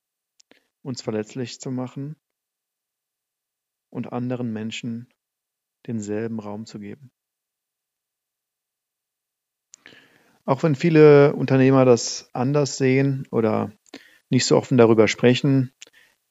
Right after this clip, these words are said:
ich habe für mich immer wieder gemerkt, je weiter ich auf der Reise bin in meiner persönlichen Transformation, mich dem Leben öffne und meinen eigenen Herausforderungen,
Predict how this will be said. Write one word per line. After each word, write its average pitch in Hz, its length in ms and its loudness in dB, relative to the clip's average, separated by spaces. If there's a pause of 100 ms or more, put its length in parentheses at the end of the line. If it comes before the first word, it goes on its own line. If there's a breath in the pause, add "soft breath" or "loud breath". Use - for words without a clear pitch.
ich 127 120 -2
habe 131 100 4
für 127 80 0
mich 123 180 2
immer 127 160 2
wieder 117 180 4
gemerkt, 113 720 2
je 117 180 -2
weiter 123 380 2
ich - 460 -2 (960)
auf - 120 -8
der 110 180 4
Reise 120 320 4
bin 123 240 4
in 127 80 0
meiner 110 180 4
persönlichen 110 500 2
Transformation, 123 920 -2 (920 soft breath)
mich - 500 -2 (220)
dem 101 180 2
Leben 107 380 4
öffne 131 500 0 (840)
und 110 220 2
meinen 104 240 2
eigenen 110 340 2
Herausforderungen, 120 920 2